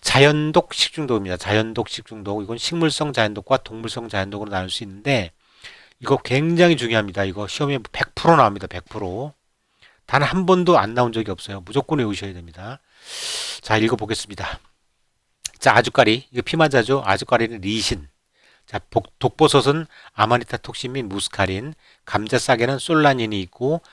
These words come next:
썩은 감자에는 셉신이 있습니다. 자, 청매 씨앗에는 아미그달린이 있고, 동미나리에는 시크톡신이 있습니다. 자, 목화 씨에는 고시폴이 있고, 보고에는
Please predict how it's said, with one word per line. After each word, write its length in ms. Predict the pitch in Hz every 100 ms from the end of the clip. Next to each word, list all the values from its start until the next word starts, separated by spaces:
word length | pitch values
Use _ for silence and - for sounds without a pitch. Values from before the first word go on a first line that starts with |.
| _
썩은 360 | - 185 170 156
감자에는 500 | 123 110 107 113 135
셉신이 500 | - 190 - 180 139
있습니다. 520 | 98 98 85 - - _ _ _
자, 100 | -
청매 400 | - - 170 170
씨앗에는 640 | 143 170 147 - 123 135 139
아미그달린이 680 | 98 113 131 147 123 110 95
있고, 380 | - 123 151 - _ - _ -
동미나리에는 760 | 127 143 113 107 104 101 120
시크톡신이 640 | - - - - 127 120 95
있습니다. 580 | - 92 82 104 147 - _ _ - -
자, 140 | -
목화 340 | 110 - -
씨에는 400 | 143 - 139 147
고시폴이 640 | 143 - - - - 147 139
있고, 380 | 101 - 139 160 _ _ _
보고에는 720 | - 107 120 110 104 127 170